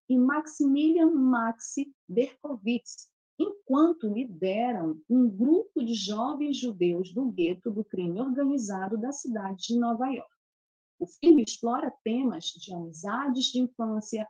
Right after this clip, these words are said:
amor, luxúria, ganância, traição, perda, relacionamentos quebrados, juntamente com o surgimento de gangsters na sociedade americana.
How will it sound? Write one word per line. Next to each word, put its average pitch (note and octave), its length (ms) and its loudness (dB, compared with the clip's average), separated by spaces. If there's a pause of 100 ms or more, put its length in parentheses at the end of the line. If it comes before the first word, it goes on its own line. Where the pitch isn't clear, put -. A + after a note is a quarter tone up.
amor, G#3 600 -2
luxúria, G#3+ 840 -4
ganância, G3 880 -4
traição, F#3+ 800 -8 (140)
perda, F#3+ 480 -8 (320)
relacionamentos B3 1040 -2
quebrados, F3+ 800 -8 (160)
juntamente A#3 880 0
com A#3 200 -2
o A#3 60 -4
surgimento G#3+ 800 -4 (240)
de G3 180 -2
gangsters D#4 1000 0 (140)
na C#4+ 220 -2
sociedade G#3+ 760 -6
americana. G#3 580 -6